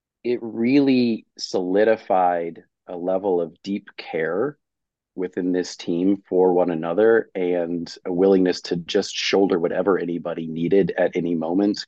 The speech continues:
no questions asked. We became significantly stronger as a unit through those times, um, because we opened up and we were vulnerable and we shared our fears. And we had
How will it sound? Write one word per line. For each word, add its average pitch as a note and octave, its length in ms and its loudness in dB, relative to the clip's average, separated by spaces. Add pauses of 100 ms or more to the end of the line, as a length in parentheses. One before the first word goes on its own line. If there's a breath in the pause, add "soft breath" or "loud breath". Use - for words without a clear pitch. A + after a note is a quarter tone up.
no F2 140 -4
questions E2 500 -6
asked. - 380 -8 (1200)
We G#2+ 120 4
became A2+ 360 2
significantly F#2 720 2
stronger F#2+ 720 0
as F2 240 -4
a - 20 -8
unit E2 560 -4 (960)
through A2 240 4
those F#2 300 2
times, D#2 720 -12 (760)
um, E2+ 520 -4 (440)
because F#2+ 280 -2
we F#2 160 4
opened F2+ 320 2
up F2 200 2
and E2 80 -4
we E2+ 140 -2
were F2 140 2
vulnerable E2 580 0
and E2 100 -10
we F2 100 -2
shared E2+ 320 4
our E2 140 4
fears. E2+ 460 0
And - 100 0
we A2+ 80 4
had B2+ 240 0